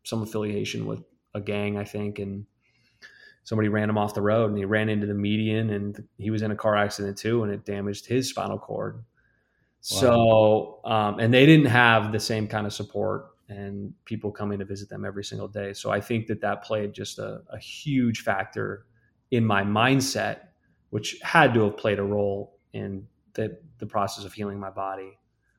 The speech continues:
Speaker 1: in some
Speaker 2: For
Speaker 1: way,
Speaker 2: sure.
Speaker 1: shape, or form.
Speaker 2: Yeah, without a doubt. I mean, it sounds, sounds like it's a, it's a nod to the community that you grew up in and, and the people that you surrounded yourself with,
Speaker 1: Big
Speaker 2: uh,
Speaker 1: time.
Speaker 2: growing up.
Speaker 1: Big
Speaker 2: So
Speaker 1: time. Yeah, I, I'm, I could never, there, I'm still close with a lot of people.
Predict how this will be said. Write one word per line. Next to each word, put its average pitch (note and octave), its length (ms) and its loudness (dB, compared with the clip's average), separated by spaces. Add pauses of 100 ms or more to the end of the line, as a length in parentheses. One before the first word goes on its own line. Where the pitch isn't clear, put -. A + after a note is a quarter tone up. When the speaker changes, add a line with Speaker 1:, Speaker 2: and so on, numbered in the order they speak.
(240)
Speaker 1:
in G#2+ 100 -4
some A#2+ 200 6
Speaker 2:
For A2 60 6
Speaker 1:
way, G2+ 60 4
Speaker 2:
sure. B2+ 140 6
Speaker 1:
shape, F2+ 80 2
or - 220 -8
form. G#2+ 360 -12 (280)
Speaker 2:
Yeah, G2 140 -2
without A#2 320 2
a F#2+ 60 2
doubt. G2 320 2
I - 20 -2
mean, G2+ 160 2
it F#2+ 80 -2
sounds, D#3 360 4 (280)
sounds F3+ 280 6
like B2 220 4
it's A2+ 240 4
a, G#2+ 380 6
it's G#2+ 200 -2
a G#2 100 6
nod A2 440 4
to G#2+ 160 2
the F#2+ 120 0
community G#2 540 2
that F2+ 180 -2
you F2+ 120 -8
grew F#2+ 200 -2
up G#2 160 -4
in F#2+ 260 0
and, F2+ 160 -4
and F2+ 160 -6
the F2 60 -6
people F#2+ 600 -4
that F2 260 -6
you F2 100 -10
surrounded F#2+ 480 0
yourself E2+ 380 -6
with, D2+ 320 -12 (320)
Speaker 1:
Big C#3 260 6
Speaker 2:
uh, G2 40 2
Speaker 1:
time. F#2+ 160 -8
Speaker 2:
growing E2 300 -6
up. D#2 220 -12 (320)
Speaker 1:
Big A2+ 220 4
Speaker 2:
So G#2+ 100 -2
Speaker 1:
time. G2 280 -8 (220)
Yeah, G#2+ 180 2
I, G#2+ 180 2
I'm, A#2 160 0
I A#2+ 180 2
could A#2 180 2
never, G#2+ 240 2
there, D3+ 300 2
I'm D#3 140 8
still E3 300 8
close C3 300 8
with A2 140 0
a G2+ 60 0
lot A#2 460 6
of A2 80 -2
people. C3 540 0